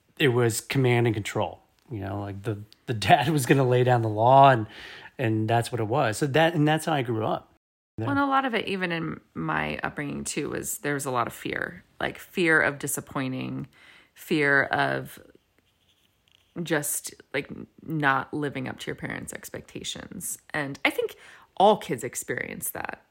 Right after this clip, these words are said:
Speaker 1: Yeah.
Speaker 2: That fear around, you know, not doing, not being good enough for their parents. And I think it's to, on some levels, much more intense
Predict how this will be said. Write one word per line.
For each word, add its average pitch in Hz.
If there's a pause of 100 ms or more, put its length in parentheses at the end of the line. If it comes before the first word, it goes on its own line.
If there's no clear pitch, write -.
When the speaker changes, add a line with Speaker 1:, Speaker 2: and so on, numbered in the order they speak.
(140)
Speaker 1:
Yeah. -
Speaker 2:
That 143
fear 120 (220)
around, 135 (280)
you 151
know, 131 (240)
not 143
doing, 131 (460)
not 156
being 143
good 135
enough -
for -
their -
parents. -
And 139
I 180
think 190
it's 180
to, - (160)
on 165
some 156 (640)
levels, 139
much 135
more 110
intense -